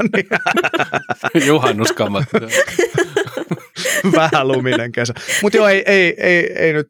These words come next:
Speaker 1: sen enempää. Eli, eli siis tota, olen, olen tota, oikein tyytyväinen ollut kuluneeseen viikkoon ja odotan paljon tulevalta viikolta. Ja,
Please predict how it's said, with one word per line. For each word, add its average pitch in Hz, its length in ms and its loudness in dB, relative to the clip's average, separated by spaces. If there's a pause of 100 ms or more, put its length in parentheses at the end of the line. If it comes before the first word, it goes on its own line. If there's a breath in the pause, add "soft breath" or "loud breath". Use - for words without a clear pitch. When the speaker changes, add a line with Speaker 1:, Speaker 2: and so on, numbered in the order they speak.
Speaker 1:
sen 139 300 0
enempää. 113 440 2
Eli, 113 180 4
eli 113 180 0
siis 113 220 -2
tota, 117 400 0
olen, 123 380 2
olen 139 260 0
tota, 113 360 0 (1300 soft breath)
oikein 104 440 2
tyytyväinen 87 600 0
ollut 87 260 -4
kuluneeseen 101 580 0
viikkoon 95 400 0
ja 95 80 2
odotan 95 360 0
paljon 90 280 0
tulevalta 92 460 0
viikolta. - 480 -2
Ja, 57 100 -2